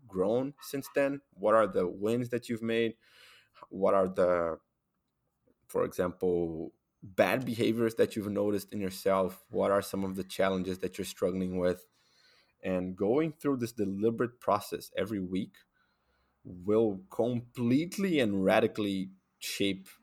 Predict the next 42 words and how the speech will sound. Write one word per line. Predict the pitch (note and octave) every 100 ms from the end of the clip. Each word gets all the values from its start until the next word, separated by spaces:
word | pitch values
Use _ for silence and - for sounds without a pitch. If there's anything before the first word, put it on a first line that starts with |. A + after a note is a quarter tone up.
| _
your | G#2 E2+
life, | E2 D#2+ - - _
because | F2+ - F#2 F2 F2
you | F2+ G#2
will | A#2+ C3+
have | A2 A2+ -
the |
opportunity | G#2+ G#2+ F#2 - F#2+ A#2
to | B2 -
become | G2 F#2+ - G#2+
a | G2+
better | F2 F#2 G2+
person | - F2 - C#2+ - -
and | F#2
to |
get | F2 F2+ G#2+
your, | - -
get | G2+ G#2
to | -
know | G2+ G2
yourself | G#2+ G2 G#2 G#2+ -
better | F2+ F#2 A2 - _
every | F#2+ F2+ F2
week. | F2 - - _ _
So | - - D#2+
for | - E2+
me, | F2+ G#2+ A2+ A#2 - - - -
there | G2 G#2+
are |
these | A2 A2 G#2 - _
different | - B2+ G3+ F#3
time | - B2 A#2+
frames | F#2 E2 -
where | F#2+ F#2+
you | G2
can | F#2+ G2 F#2+ F2 - _ _ _
change | - G#2 A2
your | A2
environment | G2 E2 F2 F#2+ A#2+ D3+ -
to |
support | G2+ - - F#2+ -
you. | C#2